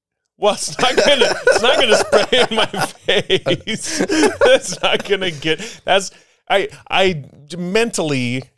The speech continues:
it's like I'm doing an unsanitary thing and a very sanitary thing at the same time.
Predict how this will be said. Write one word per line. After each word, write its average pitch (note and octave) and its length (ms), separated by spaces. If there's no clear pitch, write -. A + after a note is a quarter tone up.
it's D3 160
like D3 180
I'm C#3 140
doing E3 300
an C3+ 80
unsanitary D3 800
thing C3 260
and A2+ 100
a G#2+ 60
very B2 360
sanitary G#2+ 600
thing G#2+ 240
at G#2 100
the G#2 80
same G#2 300
time. - 340